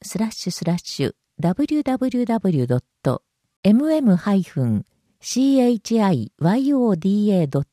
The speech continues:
トオーアールドットジェーピー。募集。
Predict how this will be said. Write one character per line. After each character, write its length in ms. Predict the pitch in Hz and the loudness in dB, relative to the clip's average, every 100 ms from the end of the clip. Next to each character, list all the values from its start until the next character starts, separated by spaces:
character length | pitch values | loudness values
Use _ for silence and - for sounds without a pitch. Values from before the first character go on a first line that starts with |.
| _ | _
ト 220 | 151 139 - - | -2 -2 -4 -2
オ 260 | 233 269 | 2 2
ー 120 | 269 | 0
ア 40 | 240 | 0
ー 20 | |
ル 140 | 175 | -2
ド 140 | 147 156 | -2 -4
ッ 20 | - _ | -6 _
ト 200 | 156 - - | -4 -4 -6
ジ 140 | 165 | -2
ェ 20 | 180 | -2
ー 40 | - | -2
ピ 340 | - 156 107 - _ _ _ _ _ _ _ _ _ _ _ _ _ _ _ _ _ _ _ _ _ _ _ _ _ _ - | -4 -4 -4 -8 _ _ _ _ _ _ _ _ _ _ _ _ _ _ _ _ _ _ _ _ _ _ _ _ _ _ -4
ー。 40 | |
募 100 | 180 | -2
集。 560 | 185 - 220 202 170 | -2 -2 2 2 0